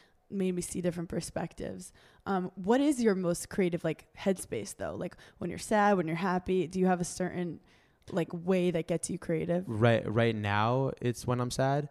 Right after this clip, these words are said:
Speaker 1: Mm-hmm.
Speaker 2: but, but
Speaker 1: You're in the blue period.
Speaker 2: I'm in a blue period for
Speaker 1: Mm.
Speaker 2: sure, and I'm writing a lot of good stuff from that blue period, and I don't even know if it, like, will come out or what it, what it will be, but it's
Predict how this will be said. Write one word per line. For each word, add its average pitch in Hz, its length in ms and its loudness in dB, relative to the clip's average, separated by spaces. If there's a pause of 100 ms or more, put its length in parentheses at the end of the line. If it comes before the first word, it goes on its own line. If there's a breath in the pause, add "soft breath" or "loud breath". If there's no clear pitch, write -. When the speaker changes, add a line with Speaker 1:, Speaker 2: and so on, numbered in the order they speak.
Speaker 1:
Mm-hmm. 185 220 -4
Speaker 2:
but, 113 300 4 (640)
but 104 220 2 (540)
Speaker 1:
You're 202 100 2
in 202 80 2
the 190 60 2
blue 165 280 0
period. 165 600 -4
Speaker 2:
I'm 127 100 4
in 135 60 4
a 120 60 4
blue 104 180 2
period 101 520 -2
for - 140 0
Speaker 1:
Mm. 95 40 -2
Speaker 2:
sure, 98 420 0
and 107 120 0
I'm 101 140 0
writing 104 240 2
a 101 60 -2
lot 101 140 0
of 101 80 -2
good 101 120 -2
stuff - 380 -2
from 101 260 -4
that 107 380 -4
blue 120 120 0
period, 120 360 0
and 104 60 -4
I 104 40 -2
don't 104 60 -2
even 98 160 -4
know 98 140 -2
if 95 140 -8
it, 98 140 -6
like, 98 160 -6 (580)
will 101 140 0
come 98 240 -4
out 95 160 -2
or 98 80 -2
what 98 160 -2
it, 101 160 -4
what 101 140 -2
it 98 40 0
will 95 120 0
be, 95 180 -4
but 95 380 -2 (400 soft breath)
it's - 400 -10